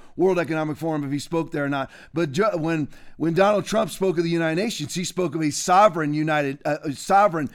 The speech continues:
United States. You will never hear Joe Biden talk like that.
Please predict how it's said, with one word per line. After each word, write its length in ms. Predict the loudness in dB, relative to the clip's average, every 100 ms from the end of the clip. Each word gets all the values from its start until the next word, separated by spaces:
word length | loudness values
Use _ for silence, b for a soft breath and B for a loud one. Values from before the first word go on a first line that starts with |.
| B
United 480 | -4 0 2 0 -2
States. 500 | -4 -4 -6 -12 -20 _ -20 -2
You 180 | 2 4
will 160 | 4
never 320 | 4 4 4
hear 180 | 0 0
Joe 220 | 0 0
Biden 340 | 4 4 4 2
talk 280 | -2 -4 -6
like 220 | -10 -10
that. 200 | -16